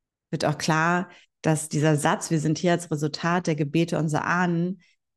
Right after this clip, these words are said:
die Frage immer ist, welche Gebete schicken wir raus in die Welt? Und Gebete, für diejenigen, die es noch nicht gehört haben, das Wort Gebet kommt ja vom Beten. Und das Beten und das Bet und das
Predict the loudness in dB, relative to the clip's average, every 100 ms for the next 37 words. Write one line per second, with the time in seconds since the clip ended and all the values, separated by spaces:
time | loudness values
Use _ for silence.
0 | _ _ _ -12 -4 -4 0 0 2 2
1 | 2 2 0 -2 0 0 0 0 -2 -2
2 | 0 0 0 -2 0 0 0 0 -2 -2
3 | -2 0 2 2 2 0 -2 _ _ _
4 | _ _ -6 -4 -2 0 0 -2 -2 -6
5 | -2 0 0 0 -2 -2 -2 -4 -6 -4
6 | -2 -2 -2 -2 -2 -2 -2 -6 0 2
7 | 2 4 4 4 -2 -20 -20 -20 -4 -2
8 | 0 -2 2 4 6 6 6 6 2 -2
9 | -4 0 4 4 2 -2 -8 -8